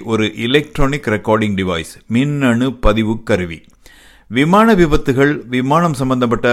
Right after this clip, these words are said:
பாரதூரமான சம்பவங்கள் நிகழும் போது இந்த கருப்பு பெட்டிகளில் பதிவாகியுள்ள தரவுகளை அடிப்படையாக வைத்து ஆராய்ந்து விபத்து அல்லது சம்பவம் நிகழ்ந்ததற்கான காரணங்களை தீர்மானிக்க முடியும் ரைசல்.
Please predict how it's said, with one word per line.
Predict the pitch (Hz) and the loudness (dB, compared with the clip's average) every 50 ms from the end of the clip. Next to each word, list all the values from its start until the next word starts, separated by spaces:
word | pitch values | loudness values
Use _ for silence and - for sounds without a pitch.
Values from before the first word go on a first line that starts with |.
| 120 104 | 0 2
பாரதூரமான | - 107 107 110 113 113 107 113 120 135 135 139 127 127 127 117 95 | 4 4 4 4 4 2 0 0 0 0 0 0 0 0 0 -2 -2
சம்பவங்கள் | - 110 107 113 131 139 135 127 123 117 110 107 101 | -2 -2 -2 0 0 0 0 0 0 0 0 0 -2
நிகழும் | 101 95 104 110 110 101 101 | -2 -2 0 0 0 -2 -2
போது | 90 95 92 85 80 90 92 120 175 - _ - - - - - _ - | -2 -2 -4 -4 -4 -6 -8 -8 -10 -14 _ -20 -20 -20 -20 -20 _ -4
இந்த | 110 117 117 | -2 -2 0
கருப்பு | 113 151 151 185 208 208 226 | 2 2 2 2 2 0 0
பெட்டிகளில் | 185 - 156 143 147 127 135 131 123 117 98 - | 2 2 2 2 0 0 0 0 0 0 0 2
பதிவாகியுள்ள | - 135 110 127 139 139 139 135 131 120 120 113 110 107 101 95 92 - | 2 2 2 2 2 4 4 4 4 2 2 2 2 2 0 -2 -2 -2
தரவுகளை | 107 101 104 113 135 147 147 131 120 120 113 107 | -2 0 2 2 2 2 2 2 0 0 0 0
அடிப்படையாக | 95 95 101 90 - 101 98 95 92 87 87 92 | 0 0 -2 0 0 0 2 2 0 -2 -2 -4
வைத்து | 90 92 87 - - 117 113 - - | -4 -4 -6 -6 -6 -4 -4 -2 0
ஆராய்ந்து | 107 104 104 101 95 92 87 80 87 90 123 139 110 - - - - - - - - - - | 2 2 2 2 0 -2 -4 -6 -8 -8 -6 -6 -8 -8 -10 -14 -20 -20 -20 -20 -20 -6 -2
விபத்து | 107 123 123 131 156 - - - 156 160 151 | 0 2 2 2 2 0 0 0 0 2 2
அல்லது | 123 107 101 101 98 87 | 2 2 0 0 -2 -4
சம்பவம் | - 110 110 123 131 135 135 127 117 107 | -4 -4 -2 -2 0 0 0 2 0 0
நிகழ்ந்ததற்கான | 104 101 95 117 120 120 117 110 104 101 101 90 - - 104 98 95 92 90 - | -2 -2 -2 -2 -2 -2 0 0 0 0 -2 -4 -4 -4 -4 -4 -4 -4 -8 -6
காரணங்களை | - 104 104 110 135 143 131 120 113 110 107 104 90 | -2 0 2 2 2 0 0 -2 -2 -2 -2 -4 -4
தீர்மானிக்க | - 113 110 107 107 98 92 90 - 90 | -4 -4 -2 -2 -2 -2 -2 -4 -6 -8
முடியும் | 90 87 87 85 80 80 | -8 -8 -8 -10 -10 -10
ரைசல். | 82 80 80 - - 165 | -10 -10 -10 -10 -10 -10